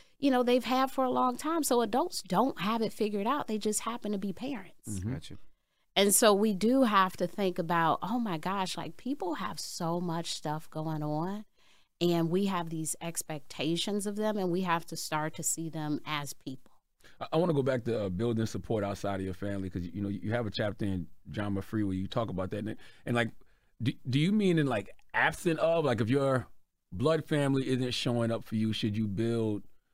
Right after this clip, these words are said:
Speaker 2: a family outside of that? But what if you do have some blood family members you rock with? Should you still look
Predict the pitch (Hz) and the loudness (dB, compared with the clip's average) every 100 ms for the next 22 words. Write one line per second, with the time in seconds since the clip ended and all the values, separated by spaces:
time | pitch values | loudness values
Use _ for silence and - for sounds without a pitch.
0 | _ - 104 - 117 110 110 101 101 - | _ -10 -6 -2 -2 0 0 -2 -2 -2
1 | 107 104 104 101 104 131 139 127 160 139 | 0 0 -2 -2 -2 -2 -2 0 0 2
2 | 123 104 127 117 107 113 104 110 107 104 | 0 -2 -4 -2 -2 -2 -4 -4 -4 -2
3 | 104 101 101 98 101 98 - - _ 113 | -2 -2 -2 -2 -4 -4 -10 -20 _ -6
4 | 104 - 104 - 101 107 - 123 120 113 | -6 -4 -6 -4 -6 -6 -4 -2 0 0
5 | 120 | -2